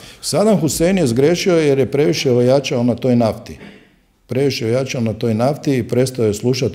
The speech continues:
tu, e, i postoji opasnost za Izrael, ne?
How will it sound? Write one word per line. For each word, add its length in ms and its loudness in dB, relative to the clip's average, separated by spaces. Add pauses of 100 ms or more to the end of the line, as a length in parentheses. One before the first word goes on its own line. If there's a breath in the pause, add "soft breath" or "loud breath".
(120)
tu, 260 0 (580 loud breath)
e, 140 -8 (260)
i 100 -2
postoji 420 0
opasnost 460 -2
za 100 0
Izrael, 400 -2 (380)
ne? 240 -4